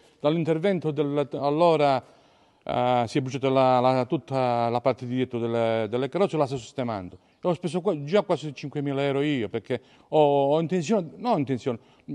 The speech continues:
per vederla in quelle condizioni, e, e la stiamo, la, lo sto mettendo a posto. E piano piano, piano piano,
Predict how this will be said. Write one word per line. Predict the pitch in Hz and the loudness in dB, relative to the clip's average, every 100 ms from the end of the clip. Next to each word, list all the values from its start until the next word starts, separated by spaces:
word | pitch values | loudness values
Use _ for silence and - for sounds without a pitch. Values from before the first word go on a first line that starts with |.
| 127 | -2
per | 190 | 6
vederla | 214 269 233 | 8 8 6
in | 170 | 2
quelle | 180 190 | 2 2
condizioni, | 208 240 240 254 240 170 131 - - | 0 -2 -2 2 2 2 -2 -12 -8
e, | - - _ | -6 -6 _
e | 214 | -2
la | |
stiamo, | 220 233 214 185 | 2 2 4 0
la, | 170 165 190 180 | -2 0 2 2
lo | 202 196 | 0 -2
sto | 165 | 0
mettendo | 214 185 160 | 0 0 -4
a | |
posto. | 135 165 113 - - _ _ _ _ | 0 0 0 -4 -20 _ _ _ _
E | 226 - | -12 -6
piano | 220 208 214 | 0 2 4
piano, | 233 208 180 | 4 4 2
piano | 202 247 | -2 -2
piano, | 247 254 202 143 | 0 2 2 -2